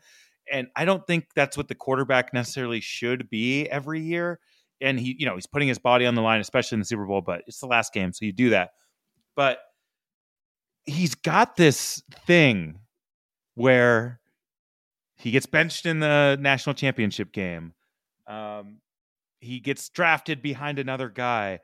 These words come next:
In the Super Bowl, he plays one of the best games any quarterback's ever played in a Super Bowl, but he makes the glaring killer mistake. And that's just his story. But he responded to it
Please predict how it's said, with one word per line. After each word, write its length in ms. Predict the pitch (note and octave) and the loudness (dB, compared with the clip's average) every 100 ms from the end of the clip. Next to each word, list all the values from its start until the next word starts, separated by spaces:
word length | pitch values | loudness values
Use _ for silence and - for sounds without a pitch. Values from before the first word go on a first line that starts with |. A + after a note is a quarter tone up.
| _ _ _ - | _ _ _ -2
In 140 | D#3+ | 0
the 60 | D3 | 2
Super 280 | G3+ F3 | 2 2
Bowl, 160 | C#3+ C#3 | 4 4
he 120 | C3 | 4
plays 440 | C3 F3 E3 C#3+ C3 | 0 0 2 0 -4
one 160 | C#3+ | -4
of 100 | C3 | -4
the 60 | G#2 | -6
best 480 | - D3 D3+ - - | -2 0 2 -2 0
games 360 | C#3+ C3 A2+ A#2+ | 2 2 0 -4
any 400 | C#3+ C#3+ C3+ - _ | -4 -2 -4 -8 _
quarterback's 460 | - D3+ C3+ C3 - | 0 0 2 0 0
ever 280 | C#3 E3 D#3+ | 0 2 2
played 220 | C#3 B2 | 0 -2
in 40 | A2 | -2
a 40 | |
Super 280 | - G#2+ A2 | -8 -10 -6
Bowl, 300 | G#2 G#2 - _ _ _ C3 | -4 -4 -6 _ _ _ -2
but 80 | |
he 80 | B2 | 0
makes 360 | A#2+ B2+ B2+ - | 2 2 0 -8
the 100 | A#2 | -10
glaring 760 | F#2 - C3+ C3+ C3+ B2+ B2 - _ | -10 -6 0 2 2 0 -6 -12 _
killer 520 | - - C3+ C3+ A#2+ G#2+ | -16 -8 -4 0 0 0
mistake. 640 | G#2 - A#2 G#2 F2 - _ _ _ _ | -8 -10 -6 -6 -6 -16 _ _ _ _
And 120 | D3 | -2
that's 220 | E3+ F#3+ | -2 0
just 200 | A3+ G3+ | -2 -2
his 160 | G3+ F#3 | -4 -6
story. 300 | - F#3+ D#3+ - _ | -2 0 0 -4 _
But 100 | F3+ | 0
he 100 | F#3 | 2
responded 680 | F3 - - D#3+ F3+ F3 D3 | 0 -2 0 4 6 4 0
to 200 | - D3 | -2 0
it 180 | C3 | 0